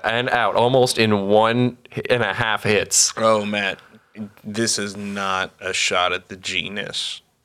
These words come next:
Speaker 2: You smoke weed probably harder than anybody I know.
Speaker 1: No, I mean just this device allows me to do it
Speaker 2: That's
Speaker 1: that
Speaker 2: me.
Speaker 1: way.
Speaker 2: That's the trapping in cannabis guy
Speaker 1: Oh,
Speaker 2: <laughs> saying
Speaker 1: okay.
Speaker 2: you
Speaker 1: Okay.
Speaker 2: smoke
Speaker 1: I, I
Speaker 2: weed
Speaker 1: got
Speaker 2: out
Speaker 1: you.
Speaker 2: of
Speaker 1: I got
Speaker 2: shit.
Speaker 1: you.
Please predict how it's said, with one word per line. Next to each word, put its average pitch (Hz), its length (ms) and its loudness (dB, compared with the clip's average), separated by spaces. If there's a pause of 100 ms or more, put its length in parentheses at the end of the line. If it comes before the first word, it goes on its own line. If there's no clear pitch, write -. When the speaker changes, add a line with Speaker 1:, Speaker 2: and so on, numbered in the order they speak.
Speaker 2:
You 101 240 -6
smoke 101 500 -2
weed 98 300 -4
probably 98 540 -2
harder 95 500 -2
than 95 240 -6
anybody 90 640 -6
I - 140 -8
know. - 420 -10
Speaker 1:
No, 131 180 2
I 135 100 2
mean 135 180 4
just 117 340 0
this - 300 4
device 101 600 2
allows 104 440 2
me 90 140 -2
to 87 60 -8
do 98 220 0
it 95 40 4
Speaker 2:
That's 95 180 2
Speaker 1:
that 85 80 0
Speaker 2:
me. - 80 2
Speaker 1:
way. 82 180 0
Speaker 2:
That's 117 220 2
the 117 100 -2
trapping 113 460 0
in 107 100 -6
cannabis 165 580 -2
guy - 180 -2
Speaker 1:
Oh, - 340 4
Speaker 2:
<laughs> - 0 -
saying - 300 4
Speaker 1:
okay. - 640 2
Speaker 2:
you - 80 4
Speaker 1:
Okay. 160 320 2
Speaker 2:
smoke 208 520 4
Speaker 1:
I, 220 60 2
I - 100 4
Speaker 2:
weed 196 60 0
Speaker 1:
got 156 180 4
Speaker 2:
out 202 100 0
Speaker 1:
you. 101 80 0
Speaker 2:
of - 40 -6
Speaker 1:
I 180 180 2
got 202 260 2
Speaker 2:
shit. 104 220 0
Speaker 1:
you. 240 100 -2